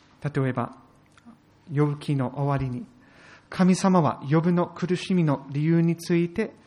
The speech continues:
何も説明してくださらないのです。神様がおっしゃることは、「私がどういうものであるか思い出しなさい」ということ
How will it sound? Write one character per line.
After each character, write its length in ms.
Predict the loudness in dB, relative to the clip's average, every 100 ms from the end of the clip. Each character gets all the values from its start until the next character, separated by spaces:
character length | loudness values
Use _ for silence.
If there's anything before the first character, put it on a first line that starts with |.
| _ _ _ _ _ _
何 320 | 2 4 4
も 320 | 4 0 -4 -16 _ _
説 380 | -10 -8 -6 -2
明 200 | 0 0
し 140 | -4
て 160 | -6 -8 -8 _
く 140 | -6 -2
だ 80 |
さ 180 | -2 0
ら 80 | 0
な 140 | 0
い 60 | -2
の 100 | -4
で 100 | -8
す。 180 | -14 -20 -20 _ _ _ _ _ _ _ _ _ _ _ _ -20 -20 _ _ _ _ _ _ _
神 260 | -2 2 2
様 220 | 2 2
が 240 | 0 -2
お 40 | -6
っ 40 |
し 180 | -8 -2
ゃ 60 | -2
る 100 | -2
こ 100 | -4
と 140 | -8
は、 100 | -12 -14 _ _ _ _ _ _ _ _ _ _ _ _
「私 400 | -4 -2 -4 -2
が 240 | -2 -4 -8 -20 _ _ _ _ -2
ど 160 | 2
う 80 | 4
い 100 | 4
う 80 | 4
も 140 | 2
の 100 | 2
で 160 | 2 2
あ 80 | 0
る 100 | -2
か 220 | -8 -12 -16 _ _ _ _ _
思 320 | -2 0 2
い 40 | 2
出 100 | 0
し 180 | -4 -8
な 120 | -8
さ 200 | -10 -14
い」 60 | -16 _ _ _ _ _ _ _ -6
と 80 |
い 140 | -2 -2
う 60 |
こ 120 | -4 -8
と 240 | -8 -10